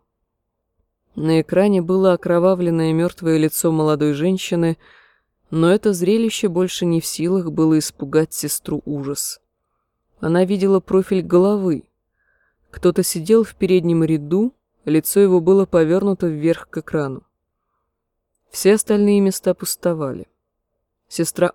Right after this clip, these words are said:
ужас вперилась взглядом в эту голову, лица она не видела и не хотела видеть, потому что кто бы или что бы это ни было, оно не могло быть человеческим. Голова неожиданно повернулась к ней.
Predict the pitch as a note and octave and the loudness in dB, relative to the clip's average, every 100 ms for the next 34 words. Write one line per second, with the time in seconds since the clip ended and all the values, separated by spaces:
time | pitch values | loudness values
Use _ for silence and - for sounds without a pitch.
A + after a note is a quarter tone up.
0 | - G#3+ G#3 F3+ - - _ G3+ E3+ D#3+ | -6 -4 -2 -2 -4 -10 _ 4 4 4
1 | D#3 C#3+ C#3+ D3 E3+ E3 D#3 D3 D3 D3+ | 0 -2 -10 -2 2 2 0 0 -2 -2
2 | C#3+ F#3+ G#3+ G3+ G3+ - - - _ _ | 0 2 2 2 0 -2 -14 -20 _ _
3 | _ E3+ F3 - C4 G#3+ E3+ D#3+ D#3+ F#3+ | _ 2 2 2 2 2 2 0 0 0
4 | G3 F#3 F3 - E3+ E3+ F#3+ - D#3+ C#3+ | 2 2 0 -2 -6 -4 -8 -2 0 2
5 | C#3+ G3+ G#3+ - - D#3 D#3+ D#3+ D#3+ - | 0 -2 -4 -8 -10 -6 -2 -2 -2 -6
6 | E3 - _ C4+ A#3 G3 - A3 G#3+ - | -10 -10 _ 2 4 2 2 0 0 -2
7 | - A#3 F3+ F3 F3+ G3 A#3 G#3+ A3 G#3+ | 0 0 4 2 4 2 4 6 4 2
8 | - - - _ E3 F3 F#3 F#3 F3 E3+ | -2 -20 -20 _ -4 0 2 2 0 0
9 | D3+ D#3 D#3+ D#3+ - - D3+ D#3 D3 - | 0 -2 -2 -6 -8 -6 -4 -4 -6 -10
10 | - - - - - _ _ _ _ _ | -14 -16 -16 -18 -18 _ _ _ _ _
11 | _ _ _ _ D3 E3 E3 E3+ A#3 A#3 | _ _ _ _ -2 2 4 4 2 2
12 | G#3 E3 D#3+ E3+ D#3+ D#3+ D#3 D3+ D3 C#3+ | 0 -2 -2 -4 -4 -4 -2 -2 -4 -6
13 | - - D#3 D3 - | -10 -12 -12 -12 -16